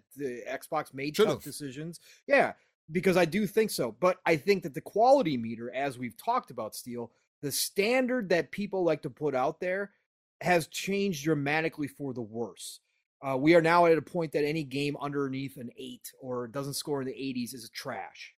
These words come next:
Speaker 1: That's what people say.
Speaker 2: Yeah, that
Speaker 1: And I hate that. I hate that because that is not how we used to play games. That's not how we used to judge games back in the day whatsoever. And I think that part, eh, that, that comes in part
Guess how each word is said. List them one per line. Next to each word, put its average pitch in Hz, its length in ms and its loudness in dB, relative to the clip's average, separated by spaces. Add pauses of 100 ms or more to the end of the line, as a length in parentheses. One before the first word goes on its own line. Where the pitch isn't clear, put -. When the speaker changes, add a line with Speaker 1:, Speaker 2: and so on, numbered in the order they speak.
(160)
Speaker 1:
That's 160 200 -2
what 143 100 -6
people 135 280 -10
say. 95 320 -14 (260)
Speaker 2:
Yeah, 95 240 -4
that 92 160 -12 (100)
Speaker 1:
And 180 140 2
I 156 100 2
hate 160 320 2
that. - 220 -10 (220)
I 196 120 0
hate 160 300 4
that 143 120 0
because 143 380 2
that 175 360 4
is 143 260 2
not 147 340 2
how 143 160 -2
we 135 120 -2
used 135 220 -2
to 113 60 -18
play 127 180 -6
games. 120 280 -10
That's 117 140 -18
not 127 180 -12
how 127 100 -10
we 127 100 -8
used 123 140 -12
to 113 60 -20
judge 147 340 -4
games 139 260 -6
back 123 260 -6
in 131 60 -12
the 123 60 -12
day 117 300 -12 (260)
whatsoever. 151 720 2 (840)
And 190 100 2
I 180 80 6
think 170 180 2
that 175 240 4
part, 185 380 2 (100)
eh, 170 220 -2
that, 170 240 0 (160)
that 165 300 -2
comes 175 440 -2
in 156 240 -4
part 139 600 2